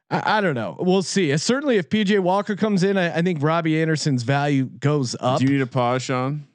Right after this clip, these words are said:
Speaker 1: Uh, yes, I do need a pause. Tony Pollard off the board, Jared Cook off the board. So I'm just drafting for depth. I have a dominant squad right now. Everyone's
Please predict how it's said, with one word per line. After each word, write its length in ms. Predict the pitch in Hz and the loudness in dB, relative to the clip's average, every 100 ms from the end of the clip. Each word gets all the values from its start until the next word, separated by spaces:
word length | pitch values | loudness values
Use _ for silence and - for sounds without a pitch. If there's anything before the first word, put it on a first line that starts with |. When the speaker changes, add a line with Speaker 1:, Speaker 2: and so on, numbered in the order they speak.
| _ 147 | _ -2
Speaker 1:
Uh, 160 | 127 | 2
yes, 340 | 127 131 117 143 | 2 0 0 -2
I 80 | |
do 320 | 123 123 151 147 | -2 -2 0 2
need 140 | 139 | 0
a 60 | 127 | 0
pause. 340 | 139 143 147 | 0 0 -2
Tony 320 | - 196 170 | -2 0 0
Pollard 420 | - 175 185 180 | -2 0 2 2
off 160 | 170 156 | 0 -2
the 80 | 151 | -4
board, 300 | 143 160 151 | 0 0 0
Jared 360 | 165 170 147 | 0 0 -2
Cook 280 | - 170 160 | -4 -4 0
off 160 | 156 - | -2 -2
the 80 | 135 | -2
board. 340 | 139 143 147 | 0 0 0
So 300 | - 147 127 - _ - | 0 0 -2 -6 _ -4
I'm 140 | 208 | -2
just 180 | 254 202 | 0 0
drafting 420 | 202 185 180 170 | 0 -2 -2 -2
for 120 | 165 | 0
depth. 420 | 135 143 147 165 - | 0 0 -2 -2 -4
I 100 | 143 | -2
have 100 | 151 | -2
a 40 | 147 | -2
dominant 540 | 127 147 160 170 143 | -2 0 0 0 -2
squad 400 | - 143 139 139 | -4 0 0 0
right 220 | 135 131 | 0 -2
now. 260 | 123 123 135 | 0 0 2
Everyone's 580 | 131 147 139 135 127 | 2 2 0 0 -4